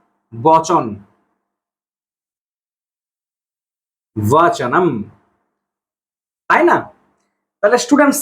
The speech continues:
এখানে দেখো, এই বচন কাকে বলে? এর সংজ্ঞা আমি বলবো যে যার দ্বারা কোনো বিশেষ্যের এক বা একাধিক সংখ্যার বোধ হয় বা জ্ঞান জন্মে, তাকে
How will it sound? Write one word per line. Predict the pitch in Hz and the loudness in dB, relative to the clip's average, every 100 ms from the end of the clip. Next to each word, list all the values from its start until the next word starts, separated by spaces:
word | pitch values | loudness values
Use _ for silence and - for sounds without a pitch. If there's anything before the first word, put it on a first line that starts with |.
| - | -6
এখানে | - 254 247 | -2 2 4
দেখো, | 127 - 277 - - _ _ _ _ _ _ _ _ _ | 2 2 0 -2 -14 _ _ _ _ _ _ _ _ _
এই | 233 262 - | 4 4 4
বচন | 185 190 277 302 - _ _ _ _ _ - | 2 2 -2 -4 -12 _ _ _ _ _ 0
কাকে | 185 185 254 240 | 2 4 2 2
বলে? | 214 180 - _ _ _ _ _ _ - | 0 -4 -12 _ _ _ _ _ _ 2
এর | 269 262 | 2 2
সংজ্ঞা | 196 190 208 233 | 0 0 0 0
আমি | 247 185 | 0 0
বলবো | 156 135 208 - _ _ | 0 0 -4 -6 _ _
যে | 170 156 104 107 | -4 -4 -4 2
যার | 147 - - | 4 4 2
দ্বারা | 262 285 277 | 2 2 2
কোনো | 285 285 208 | 2 0 0
বিশেষ্যের | 190 - 254 - - 202 - _ _ _ _ 165 196 | -6 -2 -2 -2 0 0 -2 _ _ _ _ 2 2
এক | 214 208 | 2 0
বা | 262 - 175 | 0 2 0
একাধিক | 175 214 254 262 - | 2 0 0 -8 -4
সংখ্যার | 254 247 254 247 160 | -4 0 -2 -2 0
বোধ | 165 214 - 135 | 2 2 2 -2
হয় | 95 - _ _ _ _ - 131 | -2 -4 _ _ _ _ -18 0
বা | 226 247 127 117 | 2 2 -6 0
জ্ঞান | 156 196 214 - | 2 2 2 0
জন্মে, | 151 139 117 101 - _ _ _ - | 0 0 -4 -10 -16 _ _ _ 0
তাকে | 220 226 | 0 4